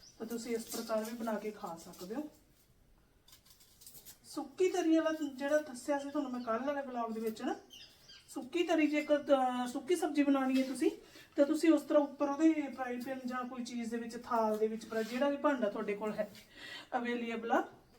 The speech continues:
ਉਸ ਭਾਂਡੇ ਦੀ ਵਰਤੋਂ, ਜਿਹੜਾ ਭਾਂਡਾ ਤੁਹਾਡੇ ਕੋਲ ਉਸ ਟਾਈਮ ਹੈਗਾ, ਉਹਨੂੰ ਤੁਸੀਂ ਯੂਜ਼ ਕਰਕੇ ਤੇ ਵਿੱਚ ਪਾਣੀ ਪਾ ਕੇ ਉਸ ਤਰ੍ਹਾਂ ਕਰ ਸਕਦੇ ਹੋ, ਜਿੱਦਾਂ ਮੈਂ ਤੁਹਾਨੂੰ ਦੱਸਿਆ ਸੀ ਸੁੱਕੀ ਸਬਜ਼ੀ।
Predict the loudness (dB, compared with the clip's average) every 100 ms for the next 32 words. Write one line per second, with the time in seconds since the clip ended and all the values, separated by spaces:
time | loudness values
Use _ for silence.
0 | _ -20 -20 -12 -6 -4 0 2 2 0
1 | -4 -4 -2 -4 -2 -2 0 -2 -2 -4
2 | -4 -2 -4 -4 -8 -6 -4 -4 -6 -6
3 | -8 -8 -12 -10 -6 -6 -6 -6 -6 -6
4 | -6 -6 -8 -20 _ _ -20 _ -8 -6
5 | -6 -6 -6 -4 -2 -2 -2 -4 -4 -4
6 | -2 -2 -2 -4 -4 -6 -6 -6 -4 -4
7 | -4 -4 -4 -4 -4 -8 -10 -8 -8 -8
8 | -10